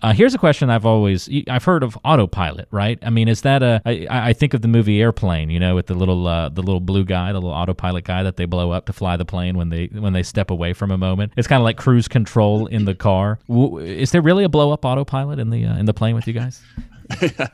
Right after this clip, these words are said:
Speaker 2: No, you don't actually blow 'em up, but that'd be kind of interesting. Although, although with, uh, technology going the way it is, it'll, it, we'll see where, where that gets. I hope if it is a,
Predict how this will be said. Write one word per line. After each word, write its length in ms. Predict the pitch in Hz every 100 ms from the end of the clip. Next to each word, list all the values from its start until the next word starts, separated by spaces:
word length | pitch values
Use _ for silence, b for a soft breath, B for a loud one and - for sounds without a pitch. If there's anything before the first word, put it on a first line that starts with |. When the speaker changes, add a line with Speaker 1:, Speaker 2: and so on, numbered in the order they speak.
| b -
Speaker 2:
No, 140 | 160
you 100 | 202
don't 160 | 220 226
actually 300 | 220 240 165
blow 340 | 117 139 156
'em 100 | 160
up, 240 | 160 117 -
but 100 | 113
that'd 160 | 127 123
be 120 | 127
kind 220 | - 131
of 80 | 120
interesting. 540 | 127 - 123 117 110
Although, 400 | 110 117 131 120 - B B
although 220 | 131 143 151
with, 220 | 139 -
uh, 140 | 123
technology 580 | - 170 147 151 147 127
going 180 | 127 120
the 60 |
way 200 | 117 117
it 80 | 113
is, 180 | 120 113
it'll, 280 | 120 117 113
it, 100 | 113
we'll 180 | 117 120
see 180 | -
where, 300 | 120 110 123 - -
where 120 | 117 113
that 220 | 117 110
gets. 400 | 123 110 107 123
I 100 | 113
hope 240 | 131 127
if 140 | 113 123
it 100 | 120
is 240 | 123 113
a, 180 | 110